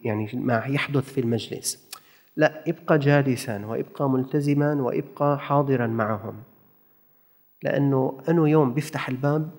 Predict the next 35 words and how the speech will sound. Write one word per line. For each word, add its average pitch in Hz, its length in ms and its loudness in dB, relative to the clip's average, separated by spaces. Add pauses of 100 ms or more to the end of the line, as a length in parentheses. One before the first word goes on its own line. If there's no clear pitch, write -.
(840)
هلا 143 140 2
في 147 140 -4
واحد 165 380 -2 (120)
يفتح 156 360 -6
الباب 147 280 0
من 139 300 -4
أول 135 240 2
يوم، 113 280 -4 (920)
في 170 80 0
واحد 143 200 0
عشرة 131 520 -6
أيام، 110 380 -4 (180)
في 151 100 -2
واحد 131 220 2
بعد 123 240 -2
خمسين 117 460 -4
يوم، 110 340 -6
واحد 147 240 -2
بعد 123 200 -4
سنة، 110 360 -2
واحد 131 220 -8
بعد 123 180 -4
سنتين. 113 400 -6 (760)
هذا 156 240 0
رزق 165 360 -2
يا 113 100 -4
شباب، 120 440 -6
هذا 131 240 0
رزق 139 320 -2
يا 117 60 -2
أيها 117 240 -6
الإخوة 117 300 -10
والأخوات. 107 540 -10 (760)
هلا 127 220 -2
التاجر 135 640 -2